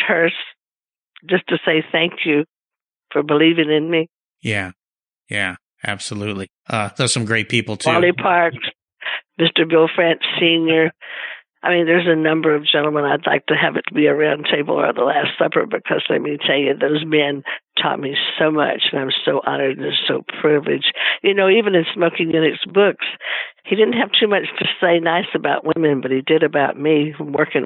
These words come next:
Speaker 1: with me, and what a great, uh,
Speaker 2: Yeah.
Speaker 1: mentor he was to me. And
Speaker 2: Yeah.
Speaker 1: all the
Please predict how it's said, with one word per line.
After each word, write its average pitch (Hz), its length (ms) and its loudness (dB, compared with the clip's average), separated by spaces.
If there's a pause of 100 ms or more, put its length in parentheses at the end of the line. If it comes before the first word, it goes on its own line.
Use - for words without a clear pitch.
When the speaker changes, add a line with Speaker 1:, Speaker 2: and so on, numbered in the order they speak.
Speaker 1:
with - 200 -2
me, 139 160 -4
and 139 180 -4
what 147 140 0
a 143 60 -2
great, 156 300 2 (140)
uh, 104 40 -2
Speaker 2:
Yeah. 139 220 0
Speaker 1:
mentor 147 380 -2
he 147 160 2
was - 240 -2 (160)
to 120 100 -4
me. - 220 -12 (720)
And 101 220 2
Speaker 2:
Yeah. - 120 -4
Speaker 1:
all - 120 0
the 143 200 0